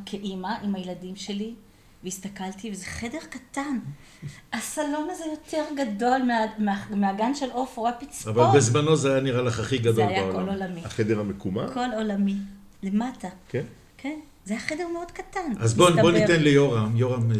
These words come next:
Speaker 1: אבל זה היה כל עולמי.
Speaker 3: אז אנחנו, אנחנו ביחד לגן.
Speaker 1: כן.
Speaker 3: היינו ביחד ב-, בגן, ואחרי זה גם בתיכון ביחד.
Speaker 2: איפה גדלת? ב-, ב-, בשכונה?
Speaker 3: נולדתי בהבנאי, עשרים ושלוש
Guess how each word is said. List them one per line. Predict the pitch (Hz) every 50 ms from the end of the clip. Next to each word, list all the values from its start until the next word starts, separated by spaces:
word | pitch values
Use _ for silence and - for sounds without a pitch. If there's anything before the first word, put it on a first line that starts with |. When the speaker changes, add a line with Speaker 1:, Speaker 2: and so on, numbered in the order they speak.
| 101 -
Speaker 1:
אבל | 185 175
זה | 151 185
היה | 185 180
כל | - 196 185 180
עולמי. | 185 180 180 196
Speaker 3:
אז | 101 95
אנחנו, | - 110 113 131 139 - 160 151 147 147 139
אנחנו | 135 143 135 - 156 156 156 156 151
ביחד | 151 180 208 208 - 214
לגן. | 208 143 110 101 90 85 - - - -
Speaker 1:
כן. | - 175 - - - - - - -
Speaker 3:
היינו | - 113 120 131 131
ביחד | 117 120 123 117 - - 113 104 98
ב-, | 98 101 104 101 95
בגן, | 98 107 147 170 113
ואחרי | 123 - 123 117
זה | 117
גם | 117 117 113 101
בתיכון | 101 101 104 - - 117 104 98 95
ביחד. | 92 90 90 - 151
Speaker 2:
איפה | 156 156 175 143
גדלת? | 143 135 113 120 117 113 113 123
ב-, | 139 147 143 113
ב-, | 110 104 98 98 98 95 95 95
בשכונה? | 95 98 - - - 110 107 113 123 151 160 -
Speaker 3:
נולדתי | 123 113 113 113 120 127 139 147 143 131 - - 143 135
בהבנאי, | 120 117 123 120 113 113 101 95 104 101 95 95 98 117 139 151 135
עשרים | 113 - - - - 110 107
ושלוש | 101 98 - 98 90 95 117 156 180 - - - -